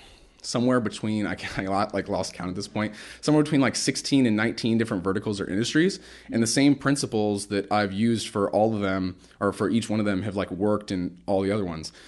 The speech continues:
So a lot of digital marketing agencies, like, niche down, which is not a bad idea. It's a replicatable process. It's scalable. You know exactly what to do for each client. I didn't wanna do that just 'cause I felt like I didn't wanna put myself in a box.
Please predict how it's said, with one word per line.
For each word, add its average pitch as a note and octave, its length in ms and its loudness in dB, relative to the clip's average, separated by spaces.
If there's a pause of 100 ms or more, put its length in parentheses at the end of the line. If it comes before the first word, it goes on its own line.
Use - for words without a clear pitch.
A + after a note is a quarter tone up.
So A#2 320 4
a - 80 0
lot C3 200 6
of F3 140 0
digital C#3 220 2
marketing A#2+ 300 0
agencies, B2+ 400 -2
like, G2+ 160 -2
niche G2+ 380 -4
down, G#2 340 -2
which A#2 160 -2
is B2 80 -4
not D#3+ 320 4
a D#3 40 0
bad D3 180 4
idea. A2 460 0
It's G2 140 -4
a G#2+ 40 -2
replicatable C3+ 680 0
process. B2 500 -2
It's - 220 -6
scalable. A#2 560 2 (260)
You A2 120 -2
know G#2+ 100 0
exactly G2+ 480 -4
what A#2 160 -4
to B2 80 -8
do A2+ 220 -2
for A2+ 140 -6
each A2 220 -4
client. A2 440 -4 (340)
I B2+ 160 4
didn't E3+ 200 2
wanna C#3+ 180 0
do B2+ 180 0
that D3+ 240 2
just A#2+ 160 -8
'cause A2+ 140 -2
I G2 180 0
felt G2+ 220 -2
like G#2 120 0
I G2+ 80 0
didn't G2+ 180 -2
wanna G2 160 -4
put - 340 -6
myself A2+ 480 0
in C3+ 80 0
a C3+ 40 -2
box. C#3+ 420 -2